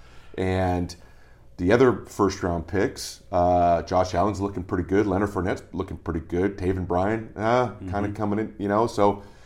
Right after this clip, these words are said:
Speaker 1: if you're looking at the body of work as far as just first-round picks, now there's some second, third, fourth, fifth, and a six-rounder that's pretty dang good.
Speaker 2: Mm-hmm.
Speaker 1: But if you're just looking at your first round, you're just thinking, "Golly, fourteen, fifteen, sixteen, they're all gone right now." So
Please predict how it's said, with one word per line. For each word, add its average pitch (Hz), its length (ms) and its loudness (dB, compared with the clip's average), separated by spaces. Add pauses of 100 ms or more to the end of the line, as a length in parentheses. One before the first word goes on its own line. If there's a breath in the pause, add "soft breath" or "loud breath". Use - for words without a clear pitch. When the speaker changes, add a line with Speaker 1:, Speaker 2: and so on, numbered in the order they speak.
(160 loud breath)
Speaker 1:
if - 60 -16
you're 104 100 2
looking 131 220 2
at 113 100 0
the 90 100 -2
body 98 380 6
of 82 120 -2
work 110 180 2
as 92 100 -6
far 90 140 2
as - 60 -4
just 175 180 -2
first-round 131 420 -2
picks, 101 200 -6
now 92 120 0
there's 139 220 0
some - 80 -8
second, - 460 -2
third, 98 260 2
fourth, 92 400 -2 (180 soft breath)
fifth, 98 360 0 (200 loud breath)
and 113 140 4
a 98 60 2
six-rounder 107 640 4
that's 92 160 -2
pretty - 440 4
dang 131 340 2
good. 104 340 4
Speaker 2:
Mm-hmm. 101 220 -4 (300 loud breath)
Speaker 1:
But 92 80 -6
if 85 80 -6
you're 87 100 -8
just 170 240 2
looking 160 220 0
at - 80 -10
your 110 60 0
first - 300 0
round, 117 220 4
you're 104 80 0
just 90 140 -10
thinking, 92 360 -4 (140)
"Golly, 98 520 -8
fourteen, - 300 -10
fifteen, 110 300 -8
sixteen, 101 320 -10
they're 110 120 -8
all 117 100 -2
gone 113 340 -6
right 87 140 -4
now." 80 100 -8
So 165 400 -2